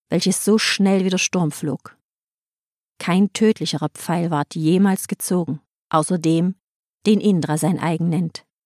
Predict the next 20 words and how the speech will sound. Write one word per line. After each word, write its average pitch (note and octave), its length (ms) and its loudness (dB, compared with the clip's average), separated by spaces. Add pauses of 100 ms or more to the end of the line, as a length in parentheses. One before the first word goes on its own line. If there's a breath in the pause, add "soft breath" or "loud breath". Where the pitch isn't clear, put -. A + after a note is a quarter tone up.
(1000)
Der D#3 80 0
mit E3 140 0
einer E3+ 220 2
Rüstung A3 360 2
geschützte - 460 -2
Nacken F#3+ 340 0
des F#3+ 200 -2
Giganten F#3 520 0
konnte A3 320 4
dem F3+ 200 0
Zorn A3 300 2
dieses G3+ 280 0
Pfeiles G3 520 0
nicht G3 440 0
Einhalt F3 460 0
gebieten. D#3+ 440 -8 (800)
Er F3 100 -4
schoss - 260 0
durch - 260 -4
Haut, F#3 380 -2